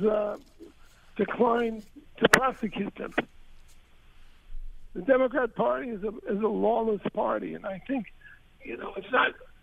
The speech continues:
when, when they say Trump's base, these are people who can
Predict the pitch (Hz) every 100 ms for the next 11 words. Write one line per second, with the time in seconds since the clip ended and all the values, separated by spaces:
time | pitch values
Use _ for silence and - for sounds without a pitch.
0 | _ - 190 254 - 226 240 214 - 262
1 | 220 - 269 226 - 190 - 262 202 -
2 | - - - - - - - - - -
3 | 226 269 294 - 247 233 247 208 180 -
4 | - - - - - - - - - -
5 | - 202 233 - 254